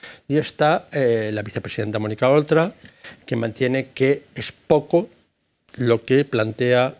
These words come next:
un sector del gobierno. ¿Dónde se, eh, lía todavía más la madeja?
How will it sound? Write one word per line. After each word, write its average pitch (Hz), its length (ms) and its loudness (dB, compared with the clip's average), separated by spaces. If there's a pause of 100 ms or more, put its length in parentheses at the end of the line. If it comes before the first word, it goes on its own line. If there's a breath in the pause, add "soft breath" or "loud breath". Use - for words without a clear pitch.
(220)
un 123 280 -4
sector 117 360 -4
del 110 120 -6
gobierno. - 300 -12 (960 loud breath)
¿Dónde 165 560 0 (280)
se, - 540 -4 (140)
eh, 123 200 -2
lía 135 340 2
todavía 127 340 -2
más 123 240 -4
la 117 100 0
madeja? 101 400 -6